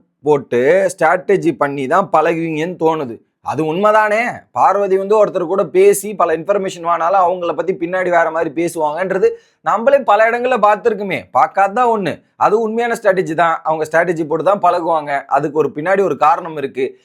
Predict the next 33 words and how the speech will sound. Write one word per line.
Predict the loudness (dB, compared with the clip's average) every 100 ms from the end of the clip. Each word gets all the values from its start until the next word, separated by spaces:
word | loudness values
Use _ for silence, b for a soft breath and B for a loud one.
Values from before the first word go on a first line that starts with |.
| b
இப்ப | -8 -2
ஏன் | 2
அந்த | 2 2 0
வைல்ட் | 0 0
கார்டு | 2 0 2
குரூப் | 0
கூட | -2 -4
இருக்காங்கன்றாங்களோ, | -2 0 2 2 0 -2 0 0 0 0 0 -2 b -8
அதுக்கும் | -6 -2 0
ஒரு | 2 2
காரணம் | 4 2 0 -6
இருக்கு. | -8 -8 -6 -6
காரணம் | 0 2 2 -2
இல்லாமலாம் | 0 0 0 2
வைல்ட் | 2 2
கார்டு | 0 -2
குரூப் | -2 -6 -6
இல்ல. | -4 0 0 -2 _ _
So, | _ -2 0
definitely | 2 0 0 -4 -2
எதா |
இருந்தாலும் | 0 4 2 2 0 2
பார்வதி | 2 2 0 -2
ஸ்ட்ராட்டஜி | -2 -2 -2 -4
தான், | 0 0 0
மாற்று | -2 -2 -2
கருத்தே | -4 0 0
இல்லைன்னு | 0 -4
நம்ம | -2 -2
அக்செப்ட் | -2 -6
பண்ணி | -6 -4
தான் | 0 2 0
ஆகணும். | -2 -10